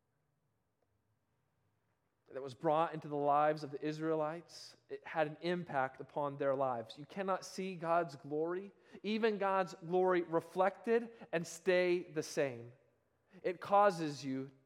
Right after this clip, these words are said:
to change. The glory of God is absolutely necessary for our life. We need God's glory, for without it we are undone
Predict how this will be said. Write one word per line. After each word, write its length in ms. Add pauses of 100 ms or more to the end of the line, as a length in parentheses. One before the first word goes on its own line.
to 100
change. 560 (640)
The 80
glory 320
of 100
God 220
is 180
absolutely 1000 (680)
necessary 840 (200)
for 300
our 300
life. 400 (480)
We 140
need 320
God's 320
glory, 280
for 160
without 380
it 100
we 140
are 180
undone 540